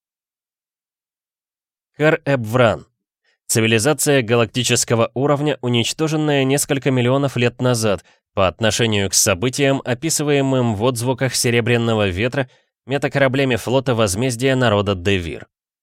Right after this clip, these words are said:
Цивилизация гуманоидная, кастовая. Каста военных, сотни лет находившаяся у власти, внезапно и без видимых причин напала на Девир, практически полностью уничтожив их.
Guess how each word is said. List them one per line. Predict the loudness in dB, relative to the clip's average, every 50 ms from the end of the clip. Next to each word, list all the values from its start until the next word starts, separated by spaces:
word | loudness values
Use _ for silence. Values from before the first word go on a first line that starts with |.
| _ _ _ _ _ _ _ _ -6
Цивилизация | -2 0 2 2 2 2 2 0 0 0 -2 -2 0 0 0
гуманоидная, | -2 -2 0 0 2 2 2 2 2 2 0 0 -2 -2 -2 -2 -2
кастовая. | -4 -2 0 0 0 0 -2 -4 -6 -8 -8 -10 -14 _ _ _ _ _ _ _ _ -2
Каста | 0 0 0 -2 -2 -2
военных, | -2 -2 -2 -2 -2 -2 -2 0 -2 -2 -2
сотни | -2 -2 -2 -2 -4 -2 -4 -2
лет | 0 0 -2 -2 -2 -6
находившаяся | -6 -6 -4 -4 -4 -4 -4 -2 0 0 0 0 -2 -2 -4
у | -4 -4
власти, | -4 -2 -2 -2 -2 -4 -6 -8 -8 -10 -20 -20 _ _ _
внезапно | -12 -10 -6 -2 -2 -2 0 2 0 0 0 0 0 -2
и | -2 0 -2 -2
без | -2 0 -2 -2 0 0
видимых | -2 0 0 0 0 0 -2 -4
причин | -2 -2 -2 -2 -2 -4 -4 -2 -2 0 0
напала | 0 -2 0 0 0 2 2 2 0
на | 0 -2 -2
Девир, | -2 0 0 0 2 2 2 2 0 -2 -6 -12 _ _ _ _
практически | -4 -4 -2 -4 -4 -4 -2 -2 -4 -4 -4 -6
полностью | -6 -2 -2 -2 0 0 0 -2 -2 -2 -2 -4 -4 -4
уничтожив | -4 -4 -2 -2 -2 -4 -4 -4 -2 -4 -4 -4 -8 -10 -14
их. | -16 -18 -20